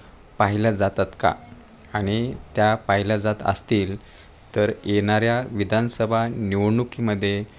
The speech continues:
खरोखर झरांगे पाटील या सर्व राजकीय लोकांना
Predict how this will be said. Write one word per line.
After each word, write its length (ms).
खरोखर 420
झरांगे 420
पाटील 540
या 160
सर्व 480
राजकीय 640
लोकांना 640